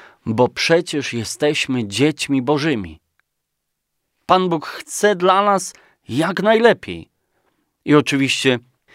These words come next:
to nie jest jakaś sprawa wielkich sukcesów czy biznesów, milionów, bo nie o tym nasza audycja. I nie taki nasz błogosławiony bohater. Ja bym to obrócił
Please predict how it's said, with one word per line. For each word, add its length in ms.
to 100
nie 180
jest 180
jakaś 360
sprawa 580
wielkich 460
sukcesów 840
czy 120
biznesów, 960
milionów, 840
bo 120
nie 180
o 80
tym 140
nasza 300
audycja. 540
I 80
nie 140
taki 300
nasz 480
błogosławiony 1120
bohater. 720
Ja 180
bym 180
to 120
obrócił 540